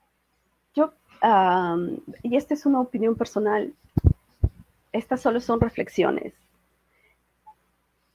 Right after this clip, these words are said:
Ah, para haber ejercido en diferentes sitios, yo sigo pensando que si yo no he entendido mi realidad, no tengo por qué importar y seguir importando cosas.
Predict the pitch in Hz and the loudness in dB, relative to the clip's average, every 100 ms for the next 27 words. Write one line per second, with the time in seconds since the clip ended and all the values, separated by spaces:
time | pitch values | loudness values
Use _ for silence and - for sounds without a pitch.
0 | - 208 196 196 208 208 220 277 311 277 | -4 0 0 2 4 6 6 4 2 -4
1 | - - 233 226 208 185 185 190 175 170 | -4 -4 0 2 2 0 -4 -6 -4 -4
2 | - 214 - 208 220 220 247 _ _ _ | -6 -10 -10 -10 -8 -8 -10 _ _ _
3 | - 220 - 262 247 226 208 202 240 214 | -14 -12 -8 -4 -4 -2 -2 -2 -2 -2
4 | 196 220 277 _ _ _ _ _ _ _ | -2 -6 -10 _ _ _ _ _ _ _
5 | _ _ _ _ _ _ _ - 220 - | _ _ _ _ _ _ _ -10 -10 -10
6 | 214 285 330 320 294 233 226 240 254 240 | -6 0 2 2 0 -2 -2 -2 -2 0
7 | 208 196 196 220 233 226 226 220 214 202 | 0 0 0 -2 -2 -2 -2 -2 -4 -8
8 | 196 226 214 214 175 - 190 143 - - | -4 -2 -2 -2 -6 -4 -4 -4 -6 -8
9 | 196 208 214 208 180 - 175 165 165 - | -8 -4 -6 -6 -10 -6 -4 -4 -6 -14
10 | - - | -14 -20